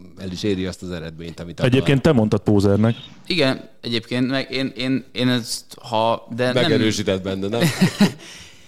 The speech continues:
Speaker 3: Meg én ezt semmiféleképpen nem kritikának szántam, egy pillanatig sem. Nagyon-nagyon bírom a srácot. Csak nem tart-, nem gondolom azt, hogy szerény.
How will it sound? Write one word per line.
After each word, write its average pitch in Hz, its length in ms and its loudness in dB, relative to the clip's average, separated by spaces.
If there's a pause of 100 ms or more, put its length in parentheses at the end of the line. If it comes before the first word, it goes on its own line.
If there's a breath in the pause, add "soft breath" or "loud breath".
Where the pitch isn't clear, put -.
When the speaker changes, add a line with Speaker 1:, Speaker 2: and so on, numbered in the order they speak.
(180 loud breath)
Speaker 3:
Meg 143 280 2
én 165 140 2
ezt 165 120 0
semmiféleképpen 110 800 2
nem 107 160 2
kritikának 98 560 -4
szántam, 95 380 -4
egy 101 100 -4
pillanatig 104 440 -2
sem. 98 240 -6
Nagyon-nagyon 107 520 0
bírom 92 200 -6
a 92 60 -6
srácot. 92 500 -8
Csak 180 160 -2
nem 113 180 0
tart-, 107 240 -2
nem 143 180 2
gondolom 101 280 -4
azt, 98 120 -4
hogy 101 80 -6
szerény. 92 380 -6